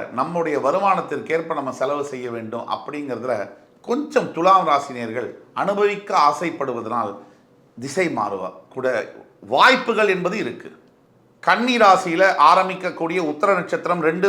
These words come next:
மூணு, நாலு பாதங்கள், அஸ்த நட்சத்திரம் ஒன்று, ரெண்டு, மூணு, நாலு பாதங்கள் முடிய, சித்திரை நட்சத்திரம் உடைப்பட்ட நட்சத்திரமாக ஒன்று மற்றும் இரண்டு பாதங்கள் கன்னி ராசியில முடியுது. அப்ப துலாம் ராசியில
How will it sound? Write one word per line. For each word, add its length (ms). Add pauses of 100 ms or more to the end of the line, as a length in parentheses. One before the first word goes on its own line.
(120)
மூணு, 260
நாலு 200 (100)
பாதங்கள், 440 (420)
அஸ்த 280
நட்சத்திரம் 560
ஒன்று, 180 (100)
ரெண்டு, 220
மூணு, 320
நாலு 180
பாதங்கள் 540
முடிய, 220 (640)
சித்திரை 340 (100)
நட்சத்திரம் 520
உடைப்பட்ட 520
நட்சத்திரமாக 680 (560)
ஒன்று 280 (120)
மற்றும் 380
இரண்டு 240
பாதங்கள் 520 (600)
கன்னி 240
ராசியில 420
முடியுது. 300 (720)
அப்ப 220
துலாம் 380
ராசியில 360